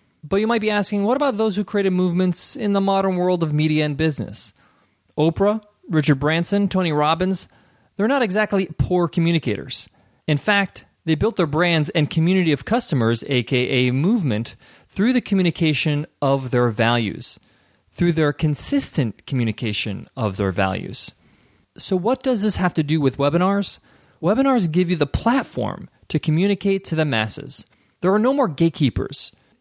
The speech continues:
You are streaming live to the world, so start building your movement, your community with your message. There is no more excuses now that webinars exist. You want to grow a community of a thousand members to your membership site?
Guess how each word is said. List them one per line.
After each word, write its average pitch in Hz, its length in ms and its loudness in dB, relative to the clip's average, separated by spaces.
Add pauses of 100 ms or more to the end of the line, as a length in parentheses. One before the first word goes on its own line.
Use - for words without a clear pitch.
You 247 200 0
are 254 100 0
streaming 262 580 0
live 208 440 2
to 196 120 0
the 165 120 2
world, 135 500 0
so - 140 0
start 233 520 -2
building 208 420 0
your 170 180 2
movement, 156 540 0 (300)
your 214 160 0
community 185 800 0 (240)
with 156 300 -2
your 143 160 2
message. - 600 -2 (600)
There 220 100 2
is 214 120 2
no 202 320 2
more 233 180 2
excuses 160 560 -2
now 151 160 2
that 143 120 2
webinars 123 420 0
exist. - 540 -10 (100)
You 165 120 2
want 208 120 2
to 190 60 2
grow 180 160 2
a 175 60 0
community 185 420 2
of 147 80 0
a 131 40 4
thousand 156 520 0
members 160 380 2
to - 120 -2
your 151 80 2
membership 156 400 0
site? 175 360 0